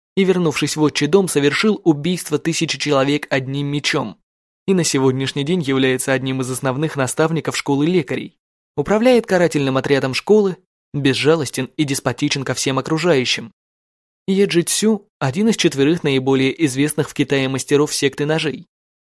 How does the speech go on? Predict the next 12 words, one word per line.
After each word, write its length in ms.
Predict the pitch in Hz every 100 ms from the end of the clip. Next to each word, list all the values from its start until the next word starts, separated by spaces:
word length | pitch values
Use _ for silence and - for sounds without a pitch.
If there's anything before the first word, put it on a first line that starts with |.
| -
Когда-то 400 | 131 120 139 170
он 120 | 131
стёр 280 | - 165 170
с 80 | -
лица 240 | 139 147
земли 280 | 131 147 202
троих 380 | - 147 170 156
глав 340 | 156 160 -
внутренней 520 | 135 143 156 170 160
секты 340 | 143 156 - 165
семьи 340 | 151 127 139
Ся, 420 | - - 175 107